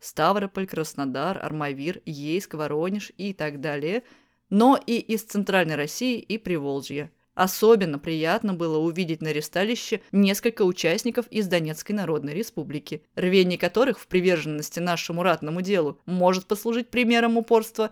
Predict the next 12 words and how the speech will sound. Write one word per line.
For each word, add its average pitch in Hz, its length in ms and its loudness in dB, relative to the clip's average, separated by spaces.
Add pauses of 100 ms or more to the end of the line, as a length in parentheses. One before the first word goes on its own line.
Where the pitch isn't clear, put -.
для 180 180 2
бойцов 160 640 0
со - 180 -2
всего 139 540 -6
мира. 151 420 -4 (500)
Организаторам 190 720 2
мероприятия, 226 680 4
безусловно, 190 640 2
есть 208 520 4
над 156 160 -4
чем 156 280 -6
поработать, 156 760 -2